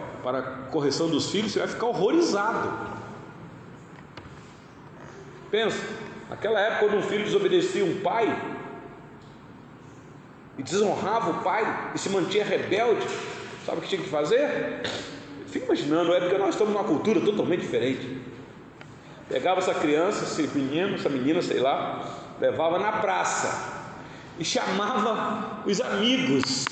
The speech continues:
os vizinhos, e cada um pegava uma pedra. Leia um pouquinho sobre isso. Louvado seja Deus numa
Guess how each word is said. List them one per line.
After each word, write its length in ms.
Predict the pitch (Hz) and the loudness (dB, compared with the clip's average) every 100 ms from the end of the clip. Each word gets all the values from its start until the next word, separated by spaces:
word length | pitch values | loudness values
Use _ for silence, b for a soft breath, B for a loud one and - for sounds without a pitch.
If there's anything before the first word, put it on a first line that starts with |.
| - - - | -4 -8 -2
os 120 | 165 | 0
vizinhos, 880 | 208 185 180 233 185 123 - - - - - - - - - - - - - - | 2 2 4 4 4 2 0 -2 -4 -6 -8 -8 -8 -8 -8 -8 -6 -6 -6 -4
e 60 | - | -2
cada 240 | - 180 185 | 0 2 2
um 80 | 196 | 2
pegava 340 | 202 190 190 | 2 2 2
uma 200 | 196 175 | 2 4
pedra. 400 | 156 151 - 123 - - - - - - - - - - - - - | 4 4 2 0 0 -2 -6 -6 -8 -10 -10 -12 -12 -12 -14 -12 2
Leia 200 | 202 240 | 4 4
um 40 | |
pouquinho 280 | 220 - 185 | 2 2 0
sobre 260 | 180 147 | 2 2
isso. 240 | 127 95 - - - B B B | 2 0 -4 -8 -10 B B B
Louvado 460 | 151 131 165 175 - | 0 2 2 2 2
seja 340 | 165 151 147 | 2 4 4
Deus 400 | 139 147 151 117 | 4 4 4 4
numa 460 | 135 135 127 104 | 0 2 2 0